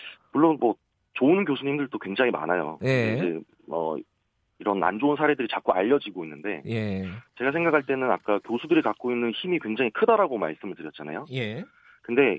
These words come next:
Speaker 1: 그 힘을 제어할 수 있는 어떤 감시나 견제 장치가 전혀 없어요.
Speaker 2: 아하.
Speaker 1: 예. 저희는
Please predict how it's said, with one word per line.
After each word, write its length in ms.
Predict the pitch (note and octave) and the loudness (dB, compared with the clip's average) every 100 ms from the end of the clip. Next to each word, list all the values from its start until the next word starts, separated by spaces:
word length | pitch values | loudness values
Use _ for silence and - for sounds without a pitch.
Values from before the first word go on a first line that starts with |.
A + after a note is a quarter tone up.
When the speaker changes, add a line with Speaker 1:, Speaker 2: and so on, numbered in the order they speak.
| - - | -4 -6
Speaker 1:
그 140 | B2 | -4
힘을 580 | - F#3+ F#3+ F3+ F#3 F#3 | 0 2 4 4 4 4
제어할 480 | - A2+ F3 F#3+ F3 - | 2 4 6 6 4 -2
수 60 | C#3+ | -10
있는 220 | C3+ A#2+ | -8 -8
어떤 340 | - A2 G2 | -6 -6 -6
감시나 640 | - G2 A2+ - C#3+ C3+ B2 | -6 -6 -6 -8 -4 -2 -2
견제 340 | G#2 B2+ E3+ | -2 0 0
장치가 420 | B2+ A#2 A2 G#2 - | 0 -6 -4 -4 0
전혀 180 | E3+ D#3 | 2 2
없어요. 480 | C#2+ - D2 C#2+ - _ _ _ | -4 -6 -8 -8 -10 _ _ _
Speaker 2:
아하. 1000 | - A2+ A#2 A#2 G#2 G#2+ A2+ A2 G2+ F2 F2+ | -4 0 0 0 -4 -8 -8 -6 -8 -8 -6
Speaker 1:
예. 140 | F2 - - - | -6 -6 -6 2
저희는 640 | A#2+ E3 D#3+ D3+ A#2 - | 2 4 4 4 0 -6